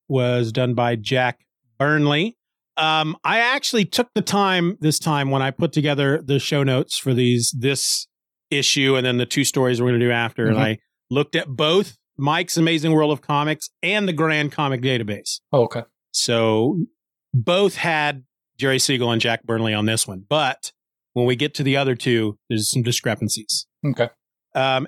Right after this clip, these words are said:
Speaker 1: Action Comics number thirty has a cover date of November of nineteen forty, but according to Mike's Amazing World of Comics, has an approximate sale date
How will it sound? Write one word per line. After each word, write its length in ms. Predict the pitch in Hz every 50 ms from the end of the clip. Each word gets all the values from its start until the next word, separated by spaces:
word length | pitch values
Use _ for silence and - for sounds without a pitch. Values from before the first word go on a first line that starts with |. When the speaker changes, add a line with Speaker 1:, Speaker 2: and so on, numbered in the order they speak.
| -
Speaker 1:
Action 280 | 147 175 208 - - 214
Comics 360 | 160 196 208 196 185 175 -
number 180 | 202 196 180 165
thirty 220 | 185 190 190 185 175
has 140 | 165 131
a 40 | 135
cover 340 | - - - 202 196 202 196
date 240 | 170 185 185 190 196 -
of 160 | 160 135 131
November 640 | 143 143 139 123 117 139 156 170 165 180 180 196
of 160 | 208 147 131
nineteen 600 | 131 131 139 143 156 175 - - - 165 151 135
forty, 440 | 120 - 165 190 226 240 254 269 269
but 300 | 190 139 156 143 139 156 -
according 380 | 151 135 - 156 151 143 135 127
to 80 | 139 139
Mike's 320 | 131 131 127 123 - -
Amazing 380 | 135 123 123 120 113 123 117 117
World 220 | 117 117 117 113 110
of 100 | 104 -
Comics, 460 | - - 160 170 165 151 143 - -
has 160 | 170 143 -
an 80 | 127 117
approximate 640 | 110 - - 143 143 - - - 139 127 135 160 -
sale 360 | - - 147 135 135 131 123
date 380 | 123 139 127 127 143 - _